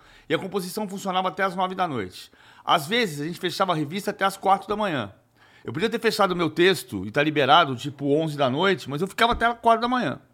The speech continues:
E aí, era muito doido você pensar o seguinte, quando dava três e meia da manhã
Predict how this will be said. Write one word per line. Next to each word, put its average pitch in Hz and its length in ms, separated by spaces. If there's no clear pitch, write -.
E 190 120
aí, 247 440
era 180 160
muito 233 300
doido 180 380
você 147 260
pensar 170 560
o 185 80
seguinte, 147 460
quando 240 260
dava 196 400
três 180 400
e 143 60
meia 139 140
da 123 80
manhã 123 340